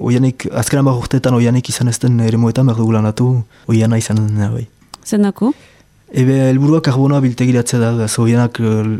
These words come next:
Speaker 1: landatu zuaitzek fotosintesiarekin karbonoa bilduko dute handitzeko, haien zura egiteko eta azukrak ere bai. Eta gero bestalde, hortik aterako den, eh,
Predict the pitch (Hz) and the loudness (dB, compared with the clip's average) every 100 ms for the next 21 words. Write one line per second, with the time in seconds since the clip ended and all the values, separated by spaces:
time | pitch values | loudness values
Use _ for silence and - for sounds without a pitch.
0 | - 113 117 120 117 123 - - 123 117 | -4 -2 0 0 -2 -4 -4 -2 -2 0
1 | 127 - - - - - 101 - 113 110 | -4 -4 -12 -20 -20 -16 -10 -6 -4 -2
2 | 117 131 120 113 117 110 117 120 113 110 | -2 0 0 0 -2 0 0 2 2 0
3 | 113 113 110 107 101 87 104 107 - 110 | 0 -2 0 0 0 -2 -2 -2 -2 -2
4 | 151 127 107 110 127 - - - 123 117 | 0 0 0 -4 -6 -8 -12 -8 -4 -2
5 | 113 107 101 107 113 120 113 101 95 92 | 0 0 -2 -2 -4 -4 -4 -4 -4 -6
6 | - 107 110 120 - 107 123 156 - - | -8 -8 -6 -6 -4 -2 0 -2 -4 -20
7 | - - - 117 - 123 131 143 117 - | -20 -20 -6 -4 0 0 2 2 0 0
8 | 120 139 151 151 - - - 123 - 131 | 0 2 0 -2 -10 -20 -10 -6 -4 -2
9 | 117 120 117 120 117 110 | 0 0 0 2 2 0